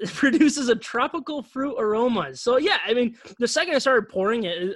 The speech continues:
I, I could smell it, <laughs> and it was, it was good. So Perrin Gr-, Brewing is, is crafted in, in,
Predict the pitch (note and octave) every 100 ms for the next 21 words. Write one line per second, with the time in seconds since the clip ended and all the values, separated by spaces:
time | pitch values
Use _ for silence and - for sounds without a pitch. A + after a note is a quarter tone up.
0 | F#3 G3 G#3+ G#3 G#3+ - - G#3+ G3+ G3+
1 | F#3+ F#3 G#3+ G#3 A#3+ - _ - - _
2 | _ - F#3 F#3 F3+ G3 G#3 G#3 F#3+ F#3+
3 | G#3+ G3 E3 F#3+ D#3+ F#3 - B3+ C#4 A#3+
4 | A3 G3 A3+ A3 A3 G3+ F#3+ F#3+ F3 -
5 | G3+ G3 - G#3 G3 G3 G3 G3 G3